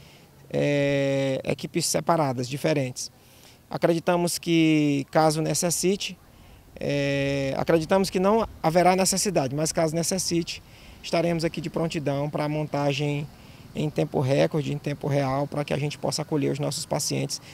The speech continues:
não só de Balsas, mas de toda a regional de saúde. É, o percentual baixou, graças a Deus, pela alta desses pacientes, né? Oriundos dos seus municípios, foram para os seus municípios e ao hospital de campanha os pacientes de Balsas. Tivemos alta hoje pela manhã,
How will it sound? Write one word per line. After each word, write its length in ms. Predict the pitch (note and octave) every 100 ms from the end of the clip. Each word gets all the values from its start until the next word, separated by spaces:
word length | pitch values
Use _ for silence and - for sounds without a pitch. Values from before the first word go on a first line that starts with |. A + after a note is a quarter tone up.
| -
não 280 | D#3+ F3 G#3+
só 160 | - F#3+
de 100 | F3
Balsas, 420 | D#3 D#3 F3+ G#3
mas 220 | E3 E3
de 60 | D#3
toda 240 | E3+ E3
a 20 |
regional 400 | F3 E3 E3+ C#3+
de 60 | C#3
saúde. 340 | D#3 D3 F3+
É, 140 | - D#3
o 80 | C3
percentual 500 | E3 F#3+ F3 F3+ F3+
baixou, 420 | F#3 D#3+ F3+ F#3+
graças 320 | E3+ E3+ F3
a 80 | E3+
Deus, 240 | D3 E3+
pela 240 | - F3 D#3+
alta 280 | E3 F3+
desses 260 | E3 E3+ D3+
pacientes, 560 | - F3 G#3+ D#3+ B2 -
né? 160 | - - - - - - - _ - -
Oriundos 440 | D3 E3+ E3+ D#3
dos 100 | D3+
seus 200 | - D3+
municípios, 540 | D#3+ D3+ C#3+ G3+ G3
foram 220 | - D#3 D3+
para 160 | D#3
os 60 | D3
seus 160 | D3+
municípios 800 | D3 D#3+ F#3+ - F#3 A3 G#3+ A3 F3+
e 140 | F#3+
ao 80 | G3+
hospital 260 | G3 G3
de 80 | C#4+
campanha 420 | G3+ F#3 F3+ F3+
os 120 | F#3+ -
pacientes 500 | F3+ - F3+ F3 E3
de 100 | E3
Balsas. 520 | D3+ C3 B2 - - - - - - -
Tivemos 360 | C#3+ D#3+ E3+
alta 320 | D#3+ E3 G3+
hoje 320 | F3+ D#3 G3 F3
pela 220 | D#3+ D3+
manhã, 420 | D3 C#3+ D3 A3+